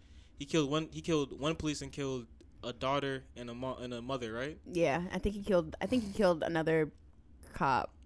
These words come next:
Speaker 2: 'Cause he, I think he started with, like, maybe two cops that were, like, sitting in a car doing nothing, and then he moved on to, like,
Speaker 1: The
Speaker 2: a
Speaker 1: families and
Speaker 2: house.
Speaker 1: shit.
Speaker 2: Yeah, yeah, yeah.
Speaker 1: And it's so crazy how, like,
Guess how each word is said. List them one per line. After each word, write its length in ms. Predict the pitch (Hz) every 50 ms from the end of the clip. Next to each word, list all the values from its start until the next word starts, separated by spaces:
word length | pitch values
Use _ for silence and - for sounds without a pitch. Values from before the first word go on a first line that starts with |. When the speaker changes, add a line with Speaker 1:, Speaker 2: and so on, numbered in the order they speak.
| - - -
Speaker 2:
'Cause 160 | 220 190 -
he, 100 | - - -
I 40 |
think 220 | 196 - 254 247 -
he 100 | 277 254
started 380 | - - - 202 196 196 196
with, 180 | 202 185 180 -
like, 240 | 185 175 165 165 156 - - - - -
maybe 260 | 180 175 170 175 180
two 220 | - - - 202
cops 240 | 185 - 185 175 190
that 100 | - 170
were, 120 | - 156
like, 160 | 156 156 156 -
sitting 240 | - 190 170 160
in 80 | 160 156
a 40 | 156
car 280 | - - 165 160 160
doing 220 | 170 160 160 160 156
nothing, 340 | 151 160 165 - 165 151 151
and 100 | 156 156
then 80 | 165
he 140 | 180 175 170
moved 320 | 160 165 165 170 165 165
on 180 | 160 151 151 160
to, 80 | 175 170
like, 360 | 156 143 139 143 - - - - - - - - - - - -
Speaker 1:
The 40 | -
Speaker 2:
a 40 | 123
Speaker 1:
families 180 | - 165 175 175
and 80 | 180 170
Speaker 2:
house. 280 | 165 165 170 175 - -
Speaker 1:
shit. 80 | 175
Speaker 2:
Yeah, 100 | 180 170
yeah, 120 | 160 151 143
yeah. 280 | 143 143 135 90 170 175 - - - - - - - -
Speaker 1:
And 120 | 151 175
it's 80 | 175 -
so 180 | - 185 180
crazy 480 | 175 - - 175 180 180 180 165 160 160
how, 200 | 160 151 151 147
like, 280 | 143 135 127 120 -